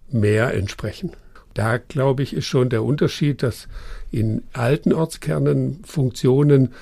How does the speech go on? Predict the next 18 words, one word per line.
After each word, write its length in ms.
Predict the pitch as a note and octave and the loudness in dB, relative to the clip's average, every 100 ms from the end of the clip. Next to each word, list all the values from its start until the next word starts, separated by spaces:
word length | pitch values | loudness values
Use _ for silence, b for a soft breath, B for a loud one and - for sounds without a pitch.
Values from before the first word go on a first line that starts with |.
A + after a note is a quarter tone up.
| B B | B B
über 220 | - A2 A2 | -2 0 0
die 160 | C3+ | -2
Kirche, 640 | A2+ C3 A#2 - A#2 A2+ - | 0 0 0 -2 -2 -4 -2
über 380 | D3 C3 B2 - A#4+ | -2 0 -2 -4 -12
die 200 | G3+ B2 | -6 -6
Schule 420 | - C3+ C#3+ C#3+ C#3 | -4 0 2 2 2
als 300 | A2 - C#3+ | -2 -4 -4
Ort 260 | C#3 - | -4 -2
oder 320 | C3 A#2+ C3+ B B - | -2 0 0 B B -2
eben 260 | A#2 B2+ | 0 0
auch 420 | B2+ A#2+ B2+ - - - A#2 | 0 2 2 0 -10 -10 -2
bestimmte 720 | A2+ - - C3 C#3 - C3 A2 | 0 2 4 6 6 2 0 4
Angebote 580 | C#3 C3 G#2+ C3 B2+ | 4 4 2 0 2
im 120 | C3 - | 0 2
Einzelhandel 680 | C3 - B2 G#2 A2+ C3 | 0 2 0 0 0 -2
oder 240 | A#2+ A#2 G#2+ | -2 0 0
zentrale 580 | - A2+ - A#2+ A2+ G#2 | 2 0 0 -2 0 0
Funktionen 640 | C3+ G#2+ - A#2 C#3 D3 | -2 -2 2 2 4 2